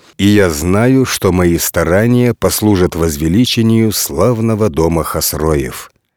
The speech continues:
Следуя стезей послушания и покорности, я счел трудное легким и невозможное осуществимым. Беда казалась мне радостью,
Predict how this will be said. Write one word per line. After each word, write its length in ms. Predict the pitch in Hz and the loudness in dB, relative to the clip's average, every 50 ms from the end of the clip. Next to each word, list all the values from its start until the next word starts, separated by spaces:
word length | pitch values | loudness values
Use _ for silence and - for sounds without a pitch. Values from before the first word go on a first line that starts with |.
| _ _ _ _ | _ _ _ _
Следуя 600 | - - - - 87 101 113 107 110 110 110 107 | -12 -10 -4 0 0 0 2 0 0 0 0 0
стезей 560 | 95 - - - - 104 95 92 104 101 98 | -2 -4 -4 -2 -2 -2 0 2 2 2 2
послушания 880 | 90 - 98 90 - - 98 95 87 90 101 95 92 90 85 85 80 80 | 2 0 -2 -2 -2 -2 -2 0 0 2 0 0 2 0 0 0 0 -2
и 160 | 78 65 82 78 | -2 -4 -8 -8
покорности, 920 | - 73 69 - - 117 120 117 113 120 107 - - - 110 107 104 95 - _ _ _ _ - | -8 -8 -8 -4 -2 -2 0 0 0 0 -2 -2 -4 -4 -4 -4 -4 -6 -10 _ _ _ _ -4
я 200 | 80 85 95 98 | 0 2 2 2
счел 400 | 92 - - - - 104 98 87 | 0 -2 -4 -2 0 2 2 0
трудное 640 | - - 95 95 98 92 80 80 82 80 78 71 | 0 -2 0 0 0 0 0 0 0 0 0 -2
легким 640 | 71 73 78 104 123 110 - _ - 123 120 135 - _ _ | 0 0 2 2 0 0 -4 _ -2 -2 0 -2 -2 _ _
и 80 | 87 | -4
невозможное 920 | 82 82 82 78 76 82 80 - 87 95 127 135 113 110 120 120 117 120 120 | -2 -2 -2 0 -2 -2 -2 -2 0 0 0 0 0 -2 -2 0 0 0 -2
осуществимым. 1160 | 85 110 - - - 98 - - 110 - - - - 80 80 78 73 73 71 69 62 60 - _ _ _ _ _ _ _ - | -2 -4 -4 -4 -6 -6 -6 -6 -6 -6 -6 -6 -6 -4 -2 -2 -2 -2 -4 -6 -6 -10 -14 _ _ _ _ _ _ _ -14
Беда 340 | - - 92 101 117 143 139 | -4 -2 0 0 2 0 0
казалась 600 | - - 101 87 87 90 85 80 80 76 - - | 0 0 -2 0 0 0 0 0 -2 -4 -4 -4
мне 240 | 87 78 78 73 73 | -4 -4 -2 -2 -4
радостью, 800 | - 76 90 117 120 117 120 104 - - - 113 113 113 107 | -2 -2 -2 -2 0 0 -2 -2 -4 -4 -4 -2 -2 -2 -2